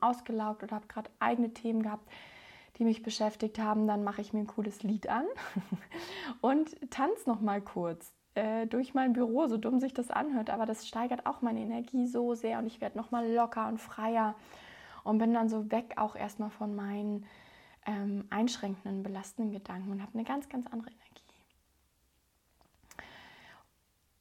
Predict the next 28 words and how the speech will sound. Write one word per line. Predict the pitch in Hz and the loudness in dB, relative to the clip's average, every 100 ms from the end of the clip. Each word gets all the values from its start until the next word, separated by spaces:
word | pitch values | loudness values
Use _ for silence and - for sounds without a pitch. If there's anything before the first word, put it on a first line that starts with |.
| _ - | _ 2
Und | 226 226 226 226 - - _ _ _ _ _ _ - | 4 6 6 4 0 -14 _ _ _ _ _ _ 4
ja, | 254 269 | 6 6
führ | - 311 | 4 2
dir | 320 | 2
da | 277 | 2
einfach | 254 247 247 | 0 -2 -6
vor | - - | -8 -4
Augen, | 208 233 214 214 - | -2 0 -2 -4 -2
deine | 233 233 240 | 2 2 2
persönliche | 240 220 214 208 220 226 | 0 -4 -4 -4 -4 -6
Geschichte, | 202 - 190 202 | -8 -8 -8 -4
so | 214 202 | -4 -2
Punkt. | - 214 202 | 0 0 0
Ich | - | -4
glaube, | 220 214 | -4 -2
das | 208 - | -4 -10
reicht | - - | -12 -10
erstmal | - - 190 | -12 -10 -8
an | 196 | -8
dieser | 220 | -10
Stelle. | 214 208 | -10 -8
Ich | 214 | -8
glaube, | - 220 | -10 -8
das | 202 - | -8 -8
hast | 214 - | -8 -6
du | 214 - | -6 -8
verstanden. | 214 - 202 220 220 196 - - - | -12 -8 -6 -4 -6 -8 -10 -8 -6
<laughs> | 180 | -8